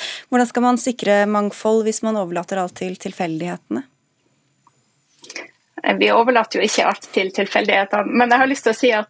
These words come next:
Speaker 2: mangfoldet er viktig, og mangfoldet er også en grunn til at vi kan utøve en positiv, positiv forskjellsbehandling. Og da tror jeg at hvis vi skal ha et,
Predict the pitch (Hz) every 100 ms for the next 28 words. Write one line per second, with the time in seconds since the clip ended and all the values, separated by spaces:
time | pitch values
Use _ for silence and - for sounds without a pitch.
0 | 220 233 269 233 208 196 208 190 - 202
1 | 208 - - 190 - 214 214 226 - 226
2 | 196 214 - 196 196 214 220 - 196 185
3 | - - 196 - 190 - 208 - 202 185
4 | 175 185 _ _ 208 220 233 208 - 196
5 | 190 - - 208 254 220 - 214 - 196
6 | 208 196 - - 196 - 262 - - -
7 | 233 269 277 285 262 202 180 190 214 -
8 | 220 220 - 233 - 220 220 262 220 226
9 | 196